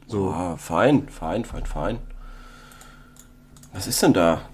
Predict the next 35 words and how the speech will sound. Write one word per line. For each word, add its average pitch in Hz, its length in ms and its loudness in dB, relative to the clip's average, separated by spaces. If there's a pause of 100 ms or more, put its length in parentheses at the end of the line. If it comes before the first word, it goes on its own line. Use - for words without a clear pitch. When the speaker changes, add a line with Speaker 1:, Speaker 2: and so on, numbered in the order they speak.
(640)
Speaker 2:
Ist - 120 -8
das 123 120 -2
nicht 160 200 2
der, 127 400 10 (260)
ist - 140 -4
da 123 80 4
nicht 123 280 -2
auch, 117 440 2
ähm, 107 260 4
Speaker 1:
Und 113 60 4
nach, 123 160 4 (120)
durch 135 180 6
Schle-, 143 200 8
nach 135 140 2
Sch-, - 180 -6
Schleswig-Holstein 143 540 4
war 135 80 4
ich 135 80 0
auf 127 60 -4
jeden 139 120 2
Fall 135 100 4
schon, 127 300 0
weil 120 160 6
wir 123 60 4
da, 120 120 8 (600)
äh, - 200 -4 (100)
nach 107 160 -8
Dänemark 98 560 -2
gefahren 95 400 -6
sind. - 120 -10
Speaker 2:
Das 98 140 -4
hab 95 80 -4
ich 95 140 -6
mir 95 100 -2
gedacht. 92 340 -4